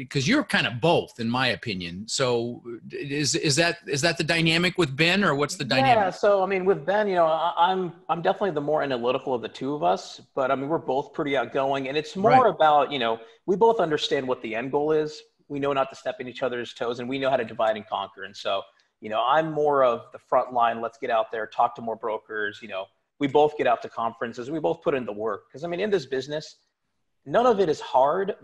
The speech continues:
Speaker 2: but it's definitely, you need to put in the effort and really build up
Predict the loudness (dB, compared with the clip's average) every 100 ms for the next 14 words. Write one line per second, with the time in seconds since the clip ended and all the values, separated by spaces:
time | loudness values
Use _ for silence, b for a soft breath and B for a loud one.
0 | -2 -2 0 -2 -6 -8 -16 -20 -2 0
1 | 0 -2 -4 -4 -4 -4 -4 -6 -6 -4
2 | -4 -4 -8 -8 -6 -6 -8 -8 -6 -4
3 | -4 -4 -6 _